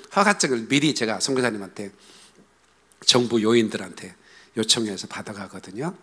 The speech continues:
<clears throat> 그래도 이해 안 되면 팝콘 기계 찍어서 뻥 하는 거 보여주는 거예요. 그러면 통과시켜주거든요. 이제 그런 거를 막 잔뜩 싣고 가기 때문에 무겁거든요.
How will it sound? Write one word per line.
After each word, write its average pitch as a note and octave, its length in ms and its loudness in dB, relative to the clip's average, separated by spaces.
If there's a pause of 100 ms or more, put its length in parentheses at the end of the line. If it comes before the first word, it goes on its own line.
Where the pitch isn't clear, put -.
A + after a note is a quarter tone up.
(340)
<clears throat> - 540 -12
그래도 C3 180 2
이해 A#2+ 220 6
안 A2 140 2
되면 A2+ 380 -2 (100)
팝콘 - 340 -6
기계 A2 260 -6 (300)
찍어서 B2 580 -4 (280)
뻥 C3+ 220 2
하는 A#2 220 -2
거 G#2+ 100 -8
보여주는 G#2 480 -8
거예요. F2 240 -16 (460)
그러면 B2+ 460 0 (400)
통과시켜주거든요. C#3 880 -8 (460)
이제 - 100 -10
그런 F#3 320 -2
거를 F3 160 -2
막 F3 160 -8
잔뜩 F3+ 280 -2
싣고 - 260 -4
가기 A2+ 180 -4
때문에 A2+ 300 -10
무겁거든요. G#2+ 680 -6